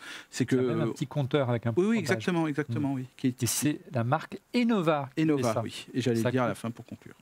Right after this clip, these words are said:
Speaker 2: Ça coûte cent euros. De ton côté, Damien, on reste toujours des accessoires pour, euh, pour Mac, et ça, c'est un produit, euh, qui vient tout juste de sortir. C'est presque une,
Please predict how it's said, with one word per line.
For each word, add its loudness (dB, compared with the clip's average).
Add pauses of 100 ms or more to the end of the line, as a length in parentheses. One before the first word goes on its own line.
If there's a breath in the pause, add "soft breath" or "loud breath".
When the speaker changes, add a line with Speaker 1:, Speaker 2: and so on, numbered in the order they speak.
(140)
Speaker 2:
Ça -4
coûte -8
cent -2
euros. -2 (460 loud breath)
De 0
ton 4
côté, 2
Damien, 2
on 2
reste 0
toujours 0
des -2
accessoires -2
pour, -2
euh, 2
pour -2
Mac, 0
et 2
ça, 0
c'est -2
un 0
produit, 0 (460 loud breath)
euh, 2
qui -14
vient 2
tout -2
juste 0
de 2
sortir. 2
C'est -2
presque 0
une, 2